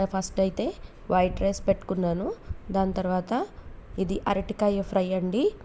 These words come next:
చిన్న ముక్కలతో కట్ చేసి చేశాను.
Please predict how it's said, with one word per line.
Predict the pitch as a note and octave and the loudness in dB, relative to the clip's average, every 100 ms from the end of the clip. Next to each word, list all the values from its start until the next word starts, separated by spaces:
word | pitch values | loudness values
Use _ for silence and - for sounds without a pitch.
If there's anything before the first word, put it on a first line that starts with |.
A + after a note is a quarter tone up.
| - - - - - - - - - - - - - - - - | -16 -16 -12 -10 -10 -12 -12 -14 -14 -14 -12 -12 -14 -16 -10 -2
చిన్న | G3+ G3 G3+ | 2 2 2
ముక్కలతో | G3 G3+ F#3+ G3 G3 | 0 0 0 -2 -2
కట్ | G3 - | -4 -2
చేసి | G3 F#3+ - - | -2 -2 -4 -4
చేశాను. | F3 F#3 F3+ | -2 -2 -2